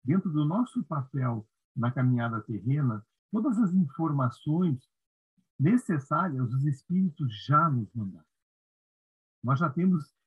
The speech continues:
inúmeras obras, a própria codificação e as obras subsidiárias, né? Só Chico Xavier tem mais de quatrocentos e cinquenta livros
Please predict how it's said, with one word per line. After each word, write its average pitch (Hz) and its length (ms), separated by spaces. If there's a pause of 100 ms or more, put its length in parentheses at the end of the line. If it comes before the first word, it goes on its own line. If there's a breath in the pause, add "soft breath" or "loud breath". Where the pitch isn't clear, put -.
(100)
inúmeras 160 520
obras, 131 360
a - 40
própria 151 300
codificação 123 800
e 120 60
as 104 100
obras 131 300
subsidiárias, 110 840
né? 135 100 (260)
Só 294 220
Chico - 420
Xavier 110 640 (1000)
tem 269 120
mais 170 320
de 175 100
quatrocentos 151 880
e 107 80
cinquenta 120 520
livros 110 640